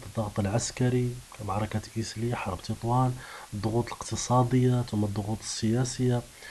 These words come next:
كل هذه الضغوط كان الهدف منها <clears throat> إضعاف المغرب وإخضاعه للاحتلال، آه، الأوروبي، وكان تنافس كبير بين القوى الأوروبية،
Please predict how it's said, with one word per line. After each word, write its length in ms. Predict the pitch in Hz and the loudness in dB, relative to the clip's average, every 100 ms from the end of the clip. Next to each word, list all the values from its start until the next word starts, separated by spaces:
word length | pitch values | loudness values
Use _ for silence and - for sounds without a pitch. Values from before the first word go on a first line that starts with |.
| - - - - | -16 -16 -18 8
كل 200 | 185 156 | 10 12
هذه 220 | 170 143 | 10 8
الضغوط 440 | 120 117 120 147 | 6 6 4 2
كان 200 | - 147 | 4 4
الهدف 440 | 127 113 143 135 139 | 6 6 4 2 2
منها 400 | 135 101 110 110 - - - | 4 4 2 2 -6 -10 -2
<clears throat> 920 | 107 - - - - - - - - | -2 -2 -12 -20 -20 -20 -18 0 4
إضعاف 400 | 120 120 180 127 | 8 8 8 8
المغرب 420 | 117 127 110 110 - - - - - - - | 6 6 6 2 0 -16 -20 -20 -20 -10 4
وإخضاعه 1080 | 139 131 131 - 127 151 131 120 120 135 127 | 6 8 4 2 2 4 4 4 2 2 2
للاحتلال، 920 | 135 127 120 113 - - 117 131 139 143 - - - - - - | 0 0 -2 0 -2 0 2 2 0 -4 -14 -20 -18 -18 -18 -4
آه، 480 | 113 113 110 110 110 | 0 2 2 0 -2
الأوروبي، 840 | 107 113 123 123 120 - 143 165 185 - 120 | -4 -2 4 6 6 2 4 4 2 -4 -6
وكان 320 | 113 135 127 | 2 2 2
تنافس 480 | 131 127 127 120 - | 2 0 0 -4 -2
كبير 460 | 123 117 151 175 175 - - - - - - - - 123 120 104 | 0 4 8 8 6 -4 -20 -20 -20 -20 -20 -20 -10 -6 -6 2
بين 280 | 131 135 131 | 4 6 6
القوى 640 | 127 123 120 117 - 135 127 | 6 4 2 -2 2 4 4
الأوروبية، 600 | 117 113 - 123 147 | 4 2 2 4 6